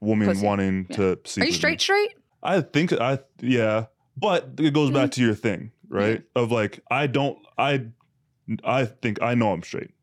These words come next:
Speaker 2: Okay.
Speaker 1: right? But
Speaker 2: Other people.
Speaker 1: again, I know I like Cinnabon because I tried Cinnabon.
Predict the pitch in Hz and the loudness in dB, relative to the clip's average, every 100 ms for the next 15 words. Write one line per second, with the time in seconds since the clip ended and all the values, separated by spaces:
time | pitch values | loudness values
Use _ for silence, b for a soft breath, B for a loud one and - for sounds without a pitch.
0 | - 208 98 104 - b b b 120 113 | -4 0 0 0 -4 b b b -8 -2
1 | 135 107 - - 208 190 180 131 131 131 | 0 0 -2 -2 0 0 -2 -2 0 0
2 | 123 107 117 - _ _ _ 139 170 147 | 0 0 -2 -6 _ _ _ -2 0 0
3 | 117 - 139 147 151 143 123 120 123 - | -2 -4 0 2 4 4 4 2 0 0
4 | 117 120 123 135 147 - _ 107 104 98 | 0 2 2 0 -2 -8 _ -2 0 0
5 | 92 - 92 87 90 - _ - - 170 | 0 -2 -2 -2 -4 -12 _ -10 -2 -2
6 | 92 - - | -2 -6 -10